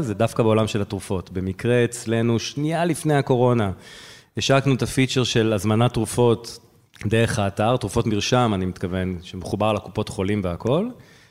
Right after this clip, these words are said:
ואני חשבתי של, "אה, כמה השתמשו בזה?" ואז חודשיים אחרי זה קורונה, וזה באמת הביא פיק מאוד גדול, המון המון קהל מבוגר,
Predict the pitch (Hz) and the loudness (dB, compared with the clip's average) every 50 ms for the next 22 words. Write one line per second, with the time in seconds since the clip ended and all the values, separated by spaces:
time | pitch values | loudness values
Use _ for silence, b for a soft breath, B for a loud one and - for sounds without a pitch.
0 | b b b b b b b - - 98 110 135 131 - 131 - 147 143 - - | b b b b b b b -4 0 2 4 4 4 4 4 4 4 4 4 2
1 | 143 127 - 156 156 151 147 220 277 320 311 285 - 226 226 233 233 - - 170 | 2 2 4 2 2 2 0 0 -2 -2 -4 -2 0 2 2 4 2 4 4 2
2 | 135 - - 151 160 180 165 175 165 117 113 110 117 135 139 139 123 110 - - | 2 2 2 4 4 4 4 4 4 4 4 4 4 6 6 4 4 2 -2 -2
3 | - 120 - - 147 151 135 131 123 - 135 127 110 110 - - 104 113 135 147 | -2 0 2 4 6 6 6 4 4 2 0 0 0 -2 -2 0 2 2 4 4
4 | 156 160 165 170 170 B B B B B - 107 98 104 110 110 117 131 127 - | 4 2 2 2 0 B B B B B -2 0 2 2 4 4 4 4 4 2
5 | 117 117 123 - - 131 - 123 120 123 117 110 110 104 117 131 147 165 160 - | 2 2 2 2 2 0 2 4 2 4 4 2 2 4 4 4 4 4 2 0
6 | - 101 101 107 123 131 131 131 127 131 123 - 117 113 117 123 123 113 98 101 | -4 -2 0 2 2 4 4 4 2 2 2 2 2 2 4 4 2 2 2 0
7 | 104 90 107 104 110 120 139 | 0 2 2 2 4 2 2